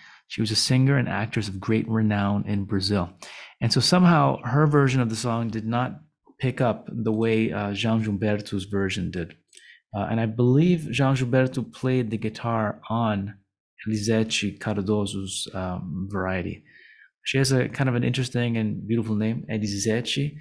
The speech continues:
I believe Elisete is, uh, Elisete in Portuguese.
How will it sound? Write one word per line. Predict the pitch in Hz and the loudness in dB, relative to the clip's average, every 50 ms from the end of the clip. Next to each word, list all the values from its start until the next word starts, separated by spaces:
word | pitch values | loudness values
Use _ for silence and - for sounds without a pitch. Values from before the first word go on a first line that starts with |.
| - - - - _ _ - | -20 -20 -20 -20 _ _ -4
I | 113 117 | -4 -2
believe | 107 123 120 117 120 135 147 151 147 147 - | 0 2 2 2 4 4 4 4 2 0 -2
Elisete | 135 135 131 127 117 113 113 127 131 135 135 135 - - 135 139 139 - | -2 2 2 2 0 0 0 2 2 2 0 -2 -4 -4 -2 -2 -4 -4
is, | - 123 117 117 117 117 120 117 107 - - - - - _ - 120 | -2 0 0 2 2 2 0 0 -2 -2 -4 -8 -14 -20 _ -8 -6
uh, | 110 110 107 110 - - | -4 -4 -4 -4 -6 -6
Elisete | 113 110 107 107 107 107 104 101 101 101 113 101 104 110 110 113 120 - - - - - - - - - 127 - - - - | -6 -4 -4 -2 -2 -2 -2 -2 -4 -6 -4 -4 -2 -2 0 -2 -4 -6 -8 -8 -8 -8 -6 -8 -8 -8 -8 -10 -10 -10 -8
in | 95 95 | -8 -8
Portuguese. | - - 101 92 90 - - - 101 110 117 123 127 120 - | -8 -8 -8 -8 -6 -8 -10 -10 -8 -6 -4 -4 -4 -4 -6